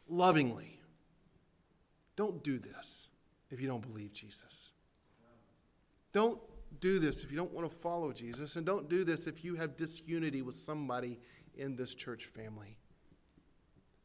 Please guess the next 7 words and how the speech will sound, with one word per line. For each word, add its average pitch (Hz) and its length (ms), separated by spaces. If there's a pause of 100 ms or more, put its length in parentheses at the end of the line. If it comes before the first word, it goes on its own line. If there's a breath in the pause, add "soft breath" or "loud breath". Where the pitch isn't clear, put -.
(520)
Pause. 139 720 (480)
Evaluate 135 800 (160)
that. 127 260 (220 loud breath)
When 139 160
we 143 100
take 208 560
communion, 143 680